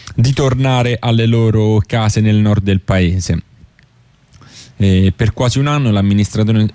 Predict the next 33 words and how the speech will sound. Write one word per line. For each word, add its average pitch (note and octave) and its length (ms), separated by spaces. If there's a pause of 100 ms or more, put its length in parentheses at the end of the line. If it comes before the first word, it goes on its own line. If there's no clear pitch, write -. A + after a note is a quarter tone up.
(100)
l'amministrazione G#2+ 920
statunitense F#2 720
di F2+ 80
Joe G#2 220
Biden, A#2+ 520
pur - 220
fallendo G2 640 (240)
miseramente A2+ 800
di F#2+ 100
porre G2+ 340
fine G#2 320 (260)
alla G2 240
guerra G#2 440
a C3 100
Gaza, B2+ 560
ha A2 220 (320)
trattenuto C3+ 640
le G2+ 140
pulsioni A2 480
belliche B2 440
al G#2+ 120
primo G#2+ 280
ministro A2 600
israeliano G2 640
nei F#2+ 140
confronti F#2+ 520
del F#2 160
Libano F2 500 (220)
e G2 120
dell'Iran. F2 640 (600)
Ma A#2 140
dopo C3 300
l'eclatante A#2+ 600